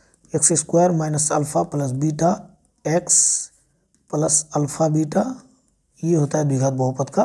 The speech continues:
फॉर्मूला। इसको आपको याद रखना होगा। तो एक्स स्क्वायर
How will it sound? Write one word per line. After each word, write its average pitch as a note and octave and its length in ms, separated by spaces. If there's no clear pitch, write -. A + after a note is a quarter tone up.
फॉर्मूला। C3+ 400
इसको F3 280
आपको E3 260
याद B2+ 180
रखना B2 200
होगा। A#2 240
तो C#3+ 220
एक्स E3 300
स्क्वायर F3+ 480